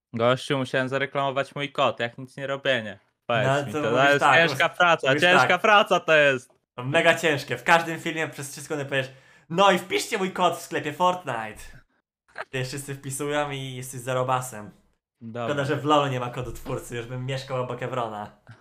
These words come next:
Speaker 1: Czekaj, liczby rzeczywiste. Liczby rzeczywiste to były, pozwolisz, że se sprawdzę, bo ja wolę się upewnić w tych wzorach, chociaż w nich pewnie nie będzie, ale mi się wydaje, że to są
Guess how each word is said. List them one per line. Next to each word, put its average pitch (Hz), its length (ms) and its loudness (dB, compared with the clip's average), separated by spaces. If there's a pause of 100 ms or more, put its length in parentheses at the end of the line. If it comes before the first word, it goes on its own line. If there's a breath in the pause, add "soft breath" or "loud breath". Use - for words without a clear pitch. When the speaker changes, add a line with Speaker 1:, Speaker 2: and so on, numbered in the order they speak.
(720)
Speaker 1:
Czekaj, 117 360 -6
liczby 147 420 -6
rzeczywiste. 139 720 -10
Liczby 151 380 -12
rzeczywiste 156 440 -10
to 156 120 -8
były, 151 460 -4 (420)
pozwolisz, 151 440 0
że 135 100 -6
se 131 140 -14
sprawdzę, 131 440 -2
bo 131 80 -4
ja 131 80 0
wolę 131 220 -2
się 139 180 -6
upewnić 135 440 -2
w - 80 -20
tych 131 180 -10
wzorach, 127 440 -2
chociaż 127 240 -12
w 123 60 -12
nich 123 140 -12
pewnie 127 260 -6
nie 127 80 -10
będzie, 123 340 -4
ale 143 120 0
mi 151 80 -8
się 175 100 -10
wydaje, 160 240 2
że 151 80 -6
to 160 120 -10
są 156 240 -2